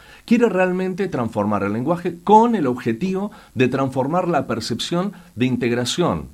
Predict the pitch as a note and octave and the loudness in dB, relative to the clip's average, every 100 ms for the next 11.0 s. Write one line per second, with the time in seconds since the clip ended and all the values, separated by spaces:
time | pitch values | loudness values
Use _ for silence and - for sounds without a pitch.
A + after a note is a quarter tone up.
0 | - F#2 D#2+ - - C#3+ G3+ G#3 F3 B2+ | -12 -8 -6 -4 -2 -2 0 0 2 0
1 | A2+ - F3+ F#3 A#2+ A2+ G#2+ F#2 F2+ F2+ | 0 -2 -4 -4 -6 -6 -6 -6 -4 -2
2 | G#2 - - - - - F#2 E2 B1 A#1+ | -4 -10 -20 -20 -16 -8 -4 -4 -8 -12
3 | - G3 F#3 D#2+ - - - - - - | -6 -2 -2 -4 -8 -14 -18 -20 -20 -20
4 | _ _ - - D#2+ - - - G3+ G#3 | _ _ -12 -8 -10 -12 -2 4 6 6
5 | D3+ A#2+ - G3+ G#3 D3+ A#2 A2+ A2 G#2 | 2 0 0 2 2 2 0 0 -2 -2
6 | B2 C3 A2 D2 C2 C#2+ C3+ E3+ F#3+ D3+ | -2 0 0 -2 -10 -4 -2 2 4 2
7 | G#3+ - _ - - _ E2 E2 C#2 - | 0 -14 _ -20 -20 _ -6 -6 -6 -8
8 | D2 A#2+ D3 D#3 A#2 C#3 E3+ - - _ | -4 -2 0 -2 -2 -4 -8 -14 -20 _
9 | D3+ D#3 D3+ D3+ D3+ D#3 D3 F#3 A#3 B3 | 2 2 0 -2 -2 -2 0 0 2 2
10 | A3 E3+ B2+ D3+ - G2 - A3 D3+ | 2 2 2 0 -2 -6 -4 -4 -4